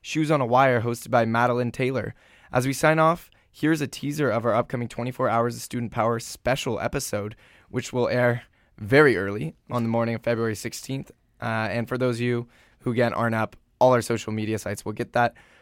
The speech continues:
For Thunderbird Eye, this has been Jacob, Eric, Jake, and Liz. Tune in next Thursday from three thirty to four, and have a great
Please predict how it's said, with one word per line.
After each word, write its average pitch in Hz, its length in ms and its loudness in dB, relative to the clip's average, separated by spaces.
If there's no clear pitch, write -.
For - 140 -8
Thunderbird 165 420 4
Eye, 147 260 8
this 113 120 -6
has 117 100 -4
been 107 180 -2
Jacob, 131 420 0
Eric, 113 260 -2
Jake, 113 220 -4
and 113 120 -2
Liz. 135 280 -2
Tune 170 160 -2
in 156 60 0
next 151 260 0
Thursday 135 380 2
from 107 180 -6
three 123 180 -4
thirty 117 240 0
to 120 80 -4
four, 110 380 -2
and 107 80 -2
have 107 80 0
a 110 60 -4
great 117 320 0